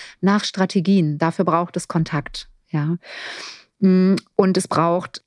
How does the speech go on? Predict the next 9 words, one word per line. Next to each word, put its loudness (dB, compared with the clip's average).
tatsächlich 0
auch 0
ein, 0
ein, 0
ein 2
Raum 2
für -2
das -4
Gefühl. -2